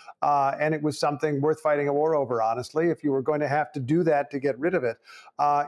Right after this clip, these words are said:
it's hard to see the equivalent thing today, even though we are profoundly divided on a great many, um, issues.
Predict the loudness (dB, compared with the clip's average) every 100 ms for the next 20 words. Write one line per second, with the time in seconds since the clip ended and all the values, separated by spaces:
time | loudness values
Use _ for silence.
0 | -2 -2 -4 -2 0 -2 -4 -8 -2 0
1 | 0 0 -2 -2 -2 -2 -2 -4 -2 0
2 | 0 0 0 0 0 2 2 0 -4 -6
3 | -2 -2 -2 -6 -4 -2 -2 -2 -4 -6
4 | -6 -4 -2 -4 -6 -8 -6 -8 -6 -4
5 | -4 -6 -18 -20 -20 _ -2 0 0 0
6 | -2